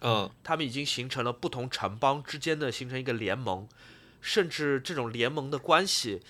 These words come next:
Speaker 2: 是能够在一千六百年后影响美国独立战争之后的美国宪法。有很多个城市已经修建在海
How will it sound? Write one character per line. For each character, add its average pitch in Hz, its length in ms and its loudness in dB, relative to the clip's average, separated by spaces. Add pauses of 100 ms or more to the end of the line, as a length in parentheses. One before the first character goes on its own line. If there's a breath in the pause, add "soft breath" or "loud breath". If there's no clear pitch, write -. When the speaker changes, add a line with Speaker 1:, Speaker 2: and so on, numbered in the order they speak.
(220 loud breath)
Speaker 2:
是 - 280 -2
能 127 140 -2
够 147 140 2
在 139 220 2
一 156 100 -8
千 185 240 0
六 190 140 4
百 95 160 4
年 95 200 -4
后 123 200 2
影 110 280 -4
响 101 240 2
美 107 160 -2
国 113 160 -4
独 123 200 -4
立 143 120 -4
战 123 300 2
争 143 240 -4 (160)
之 - 160 -4
后 165 320 4
的 101 340 0 (280 soft breath)
美 117 200 2
国 101 200 0
宪 127 260 4
法。 - 260 -4 (460 loud breath)
有 131 100 0
很 135 200 -2
多 135 140 0
个 175 40 2
城 113 180 -4
市 131 160 -4
已 101 60 -8
经 117 160 -10
修 170 220 -2
建 139 200 -4
在 104 440 2 (320 soft breath)
海 80 300 -2